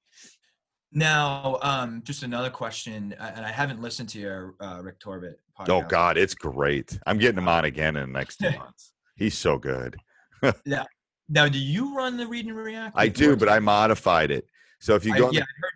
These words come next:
Speaker 1: you say that.
Speaker 2: Yeah,
Speaker 1: Yeah.
Speaker 2: you go in the community, I've narrowed it down to five layers. It's no lie. When you listen to the podcast, I make Rick laugh, like, four times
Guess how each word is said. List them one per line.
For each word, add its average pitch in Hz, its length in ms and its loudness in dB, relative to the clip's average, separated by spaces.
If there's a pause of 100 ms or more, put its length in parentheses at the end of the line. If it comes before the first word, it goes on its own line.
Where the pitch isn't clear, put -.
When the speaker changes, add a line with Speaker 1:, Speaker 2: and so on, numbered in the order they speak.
Speaker 1:
you 143 80 -12
say 143 280 -2
that. 95 300 -10
Speaker 2:
Yeah, 107 280 8
Speaker 1:
Yeah. - 0 -
Speaker 2:
you 110 180 6
go 135 140 6
in 160 60 4
the 143 60 4
community, 127 480 4
I've 101 220 6
narrowed 104 400 4
it 98 140 6
down 95 240 6
to 87 60 0
five 87 360 4
layers. 85 420 4
It's 107 280 -2
no 104 180 4
lie. 82 380 4
When 87 160 -2
you 101 100 2
listen 104 260 2
to 92 60 4
the - 80 -4
podcast, 87 500 2
I 85 60 0
make 87 240 -2
Rick 80 300 0
laugh, 78 300 2
like, 76 200 -4
four 80 140 -2
times 76 160 -8